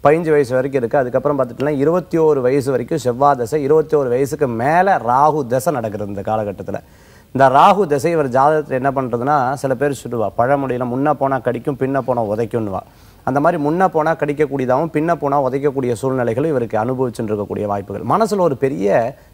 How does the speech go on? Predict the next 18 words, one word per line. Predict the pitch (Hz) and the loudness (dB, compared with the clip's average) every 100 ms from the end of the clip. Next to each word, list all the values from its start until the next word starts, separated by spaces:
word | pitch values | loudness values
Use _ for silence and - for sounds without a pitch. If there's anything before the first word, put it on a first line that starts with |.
| - | 0
திடகாத்திரம், | 139 180 175 143 113 | 2 4 2 2 -2
ஒரு | 107 92 | -6 0
தெம்பு, | 151 165 120 | 0 0 -2
"எப்படியோ | 113 151 - 254 269 | 0 0 2 6 6
ஜெயிச்சிருவோம், | 175 185 156 190 147 - | 6 0 0 0 0 0
எப்படியோ | 139 131 156 185 | -4 -2 0 0
ஜெயிச்சிருவோம், | 143 147 143 131 - | 0 -2 0 -4 -2
எப்படியோ | 123 151 156 | -2 0 0
ஜெயிச்சிருவோம்" | 123 120 117 110 - - - - | 0 0 -2 -2 -6 -20 -20 -2
அப்படிங்கிற | 127 127 165 180 | 0 0 -2 2
ஒரு | 165 135 120 | 2 2 0
எண்ணம் | 147 185 | 0 2
இருக்கு | 170 127 120 | 2 2 -2
பாத்தீங்களா, | 113 113 131 | 0 0 2
அதுதான் | 117 143 175 | 2 2 2
இந்த | 180 151 165 170 | 2 0 4 4
நாள் | 160 151 127 | 4 0 0
வரைக்கும் | 123 131 170 202 | -2 0 -2 -4